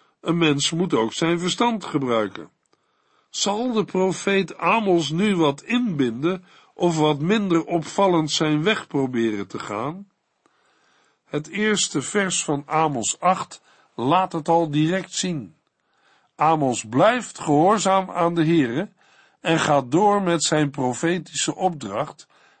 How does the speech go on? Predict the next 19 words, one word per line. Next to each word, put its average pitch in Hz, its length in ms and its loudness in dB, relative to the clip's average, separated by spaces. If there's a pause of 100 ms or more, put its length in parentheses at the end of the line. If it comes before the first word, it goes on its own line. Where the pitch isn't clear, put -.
(120)
en 170 160 2
ziet 214 340 2
in 185 140 -2
een 165 120 2
visioen 165 600 0
een 151 180 -4
mand 190 460 0
met 175 220 -10
fruit. 104 600 -6 (1080)
De 123 100 -6
confrontatie 160 1040 0
met 147 220 -2
Amasja 143 800 -2 (420)
was 135 220 -2
niet 190 300 -2
meer 165 420 2
dan 143 160 0
een 151 160 -2
tussenspel. 95 800 -6